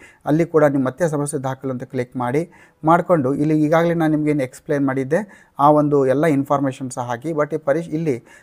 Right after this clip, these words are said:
ಪ-, ಪರಿಶೀಲನಾ ಪಟ್-, ಪಟ್ಟಿ ಸಾರಾಂಶ ಮತ್ತು ವಿವರಣೆಯಲ್ಲಿ ನೀವು ಎಕ್ಸ್‌ಪ್ಲೈನ್ ಮಾಡಬೇಕು. ಆ, ಏನಪ್ಪ ಅಂದ್ರೆ ನಾವು ಕೆ ಜೆ ಡಿ ಹೊಸ ಒಂದು, ಆ, ಪ್ರೀಮಿಯಗಾಗಿ ಅಪ್ಲೈ, ಅಪ್ಲಿಕೇಶನ್ ಹಾಕುವಾಗ, ಆ, ಚಲನ್ ಜನರೇಟ್ ಆಗಿದೆ,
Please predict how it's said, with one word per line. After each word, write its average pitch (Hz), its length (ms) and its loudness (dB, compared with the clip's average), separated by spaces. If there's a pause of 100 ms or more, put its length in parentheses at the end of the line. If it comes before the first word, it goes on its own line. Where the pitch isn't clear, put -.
(220)
ಪ-, 139 180 6
ಪರಿಶೀಲನಾ 175 500 0
ಪಟ್-, 143 280 -4
ಪಟ್ಟಿ 139 320 -4
ಸಾರಾಂಶ 151 480 -2
ಮತ್ತು 151 260 -8
ವಿವರಣೆಯಲ್ಲಿ 135 760 -2 (320)
ನೀವು 196 160 0
ಎಕ್ಸ್‌ಪ್ಲೈನ್ 147 440 -2
ಮಾಡಬೇಕು. 117 600 -8 (320)
ಆ, 139 260 2
ಏನಪ್ಪ 147 380 0
ಅಂದ್ರೆ 139 240 -4
ನಾವು 139 260 -2
ಕೆ 143 180 0
ಜೆ 147 180 0
ಡಿ 147 100 -2
ಹೊಸ 131 220 -8
ಒಂದು, 135 480 -6 (280)
ಆ, 131 80 0
ಪ್ರೀಮಿಯಗಾಗಿ 135 560 0
ಅಪ್ಲೈ, 131 340 -2
ಅಪ್ಲಿಕೇಶನ್ 127 600 -8
ಹಾಕುವಾಗ, 117 520 -12 (500)
ಆ, 135 100 -4
ಚಲನ್ 147 400 0
ಜನರೇಟ್ 120 340 -6
ಆಗಿದೆ, 117 360 -8